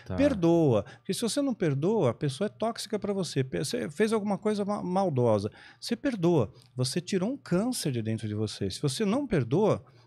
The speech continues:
Speaker 2: né, aquilo ali fica ruminando dentro de você, fica ruim, te faz mal, né? Te faz mal até fisicamente, você tem um desdobramento físico até e pode gerar uma doença. José, do Egito, ele perdoou os irmãos, que foram seus algozes,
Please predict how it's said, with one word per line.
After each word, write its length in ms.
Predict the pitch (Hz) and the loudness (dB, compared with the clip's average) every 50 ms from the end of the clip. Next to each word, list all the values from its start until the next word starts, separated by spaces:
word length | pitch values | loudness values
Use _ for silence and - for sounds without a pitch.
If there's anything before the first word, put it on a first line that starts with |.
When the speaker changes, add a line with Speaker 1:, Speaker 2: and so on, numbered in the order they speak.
| _ - | _ -2
Speaker 2:
né, 160 | 147 156 175 | -2 0 0
aquilo 240 | 165 131 - 180 175 | -2 -2 -2 -2 0
ali 160 | 160 170 180 | 0 0 -2
fica 240 | - - - - 202 | -4 -6 -4 -4 -2
ruminando 640 | 160 165 196 220 240 208 160 143 156 165 156 139 127 | 0 0 2 2 2 2 4 4 4 2 2 0 0
dentro 260 | 120 127 123 123 - | 0 -2 -2 -2 -4
de 60 | 113 | -6
você, 240 | 113 117 - - 127 | -6 -6 -4 -4 -4
fica 240 | 131 - - 190 185 | -4 -4 -4 -4 -2
ruim, 400 | 151 160 151 175 190 190 175 135 - - - - _ | 0 2 2 4 4 2 0 -2 -4 -10 -20 -20 _
te 120 | - 165 | -8 -8
faz 320 | 135 - 185 208 214 147 127 | -4 -2 -2 -2 -2 -2 -2
mal, 340 | 117 120 139 156 156 143 - - - _ - | 0 2 2 2 0 -2 -6 -12 -18 _ -4
né? 160 | 120 127 156 160 | 0 0 0 0
Te 100 | 156 - | -2 -6
faz 260 | - - - 170 147 131 | -6 -2 0 2 2 2
mal 160 | 160 175 170 | 2 2 0
até 180 | - - 208 | 0 -2 -4
fisicamente, 760 | 185 - - - 226 254 240 262 - - 247 196 139 139 147 131 | -4 -4 -4 -2 -2 -2 -2 -4 -4 -4 -2 0 0 0 -2 -2
você 60 | 131 | -4
tem 100 | - 160 | -4 -4
um 40 | 160 | -2
desdobramento 600 | 147 151 147 165 165 156 143 127 139 175 - - | -2 -2 -2 -2 -2 0 0 0 0 0 -2 -6
físico 480 | - - - 196 214 202 165 143 131 123 | -12 -10 -6 -6 -4 -4 -4 -4 -4 -4
até 220 | 110 - - 143 | -4 -2 -4 -4
e 40 | 156 | -4
pode 220 | - 180 185 170 | -4 -6 -6 -6
gerar 160 | 160 160 156 | -6 -4 -4
uma 160 | 151 170 180 185 | -4 -6 -6 -6
doença. 500 | 202 220 160 139 139 131 131 - 101 - - - - - _ - | -6 -4 -2 -2 -2 -2 -4 -6 -10 -12 -14 -20 -20 -20 _ -8
José, 540 | 113 113 131 120 101 120 147 180 196 175 143 123 | -2 0 0 0 2 2 0 0 0 -2 -6 -4
do 120 | 104 107 | -2 -2
Egito, 460 | 104 92 92 131 208 233 - - 107 - - - - _ - - | -2 0 0 0 -2 -2 -4 -6 -8 -10 -10 -14 -20 _ -4 0
ele 140 | 123 131 143 | 0 0 0
perdoou 480 | - 226 233 240 262 294 262 254 240 | 0 -2 -4 0 0 2 2 2 2
os 100 | 214 139 | 2 4
irmãos, 380 | 135 131 107 101 85 82 - - | 2 2 2 0 -2 -4 -8 -8
que 100 | - - | -8 -6
foram 240 | - - 120 117 110 | -2 -2 -2 -2 -2
seus 240 | - - 117 101 127 | -2 -4 -2 0 0
algozes, 640 | 147 156 131 113 113 107 101 90 90 82 - | 0 2 2 2 4 4 2 0 -2 -8 -12